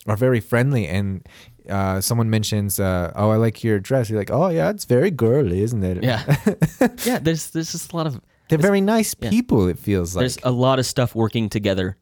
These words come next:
Speaker 2: to set up kind of your, the, the overall tone, and, like, then to have that, uh, it kind of be subverted later on. It, it, it, all the, it's the score, the visuals, it's, it's everything working together. A-, and, and I think all the, all the films I've liked the most is when I,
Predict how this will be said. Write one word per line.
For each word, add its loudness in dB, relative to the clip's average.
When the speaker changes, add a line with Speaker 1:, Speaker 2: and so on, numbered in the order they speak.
Speaker 2:
to -2
set -2
up -2
kind -4
of -6
your, -2
the, -6
the -2
overall -2
tone, -8
and, -6
like, -6
then 0
to -2
have 0
that, -2
uh, -4
it -10
kind -2
of -6
be -4
subverted -4
later -2
on. -2
It, -10
it, -6
it, -6
all 0
the, 0
it's -4
the -2
score, 0
the 0
visuals, -2
it's, -8
it's -4
everything -2
working -8
together. -6
A-, -14
and, -8
and -4
I -2
think -6
all 0
the, 0
all -2
the 0
films 0
I've 0
liked 0
the -2
most -2
is -6
when -2
I, -2